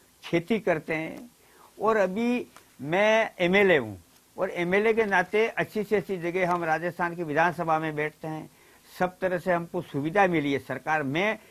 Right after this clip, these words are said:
ये जो सुविधा है वो मकान में रहा या खेती वैसे कर रहे हैं हम, लेकिन सरकार की तरफ से जो सुविधा में दी गई है वो मैं सब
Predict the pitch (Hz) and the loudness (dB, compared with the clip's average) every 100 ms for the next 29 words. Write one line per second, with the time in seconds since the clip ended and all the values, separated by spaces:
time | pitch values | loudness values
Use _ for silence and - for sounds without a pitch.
0 | - - - 127 196 220 240 180 196 208 | -20 -20 -4 6 6 6 2 0 -2 2
1 | 220 220 - _ _ _ _ - 196 220 | 4 4 0 _ _ _ _ -2 2 2
2 | - 127 131 214 233 240 240 233 233 220 | 2 -6 -2 2 2 4 4 8 8 6
3 | 240 247 220 208 202 240 233 - 190 208 | 2 0 -2 -4 -4 -4 -4 -8 -4 -2
4 | 220 214 - _ _ 180 180 175 147 120 | 0 -2 -4 _ _ 2 4 4 2 -2
5 | 101 _ _ _ - 190 247 233 143 - | -8 _ _ _ -10 -6 -4 -6 -8 -16
6 | 120 - 131 127 208 247 262 247 240 247 | -16 -8 -6 2 4 4 0 -2 -2 -2
7 | 240 185 170 202 226 233 240 240 - 117 | -2 -2 -2 2 2 2 0 -2 -6 -16
8 | 151 139 220 247 240 185 156 - - - | -10 -2 -2 0 2 0 -2 -12 -20 -2
9 | 175 220 240 - 185 | 2 2 2 0 -4